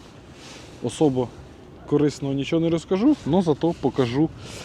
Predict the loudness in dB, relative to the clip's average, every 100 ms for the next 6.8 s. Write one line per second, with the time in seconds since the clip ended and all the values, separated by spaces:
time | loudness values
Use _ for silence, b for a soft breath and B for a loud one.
0 | B B B 0 0 0 -4 0 2 4
1 | 2 0 -6 -8 -4 -2 -2 -2 0 0
2 | 2 2 2 -2 -2 -2 -4 -12 -8 -8
3 | -4 0 2 2 -2 -6 -18 B B B
4 | B B B B -20 -20 -20 -20 -18 -20
5 | -20 -8 -4 -4 0 2 4 4 4 2
6 | 0 -2 0 2 4 2 0 -4